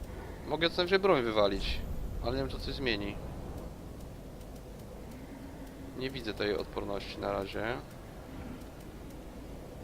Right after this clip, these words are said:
Tak, tutaj wszystko jest gorsze.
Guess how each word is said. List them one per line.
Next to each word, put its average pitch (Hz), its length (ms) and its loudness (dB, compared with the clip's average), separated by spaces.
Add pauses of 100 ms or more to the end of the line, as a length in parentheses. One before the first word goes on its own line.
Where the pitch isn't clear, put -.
(1700)
Tak, 110 280 4
tutaj - 280 0
wszystko - 320 -2
jest 123 180 0
gorsze. 113 680 4